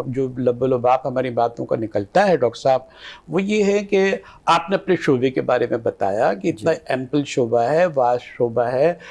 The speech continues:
Speaker 1: और ये इतना जोग्राफिया वही नहीं है कि जो हम आठवीं नवीं में पढ़ते हैं, उसमें जो है remote से sensing भी है और एक पूरा निज़ाम है,
Speaker 2: जी।
Speaker 1: और आपकी university में भी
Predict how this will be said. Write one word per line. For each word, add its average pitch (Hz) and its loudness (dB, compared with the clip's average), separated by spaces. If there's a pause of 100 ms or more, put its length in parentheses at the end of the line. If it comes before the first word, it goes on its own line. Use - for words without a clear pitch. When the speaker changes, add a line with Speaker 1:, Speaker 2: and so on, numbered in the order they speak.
(300)
Speaker 1:
और 156 6
ये 160 2
इतना 165 0
जोग्राफिया 131 2
वही 139 2
नहीं 170 2
है 135 -2
कि 135 -2
जो 131 2
हम 135 -2
आठवीं 127 0
नवीं 120 -8
में 123 -10
पढ़ते 117 -6
हैं, 135 -6 (400)
उसमें 170 -2
जो 175 -2
है 180 4
remote 156 0
से 151 -2 (120)
sensing 147 -2
भी 160 2
है 151 4
और 165 4
एक 147 -2
पूरा 156 2
निज़ाम 139 0
है, 151 0
Speaker 2:
जी। 160 2
Speaker 1:
और 170 4
आपकी 156 2
university 139 -2
में 160 -4
भी 170 0